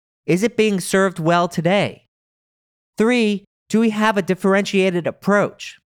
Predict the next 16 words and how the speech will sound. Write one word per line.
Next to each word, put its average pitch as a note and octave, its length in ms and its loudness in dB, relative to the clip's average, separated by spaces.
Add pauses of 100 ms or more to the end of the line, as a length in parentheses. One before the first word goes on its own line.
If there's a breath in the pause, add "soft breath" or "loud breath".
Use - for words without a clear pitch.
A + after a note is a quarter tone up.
(380)
And F#3 220 -2
four, G3 480 0 (220)
do A3+ 100 2
we B3+ 120 0
have G#3+ 300 0
a F3 60 -8
competence G3 560 -2
there? D3 380 0 (100)
And D3+ 160 0
if F#3+ 220 -2
not, G3 260 0
can F#3+ 180 -2
we F#3 140 2
acquire F3 420 0
it F3+ 120 -6
quickly? G3 560 -4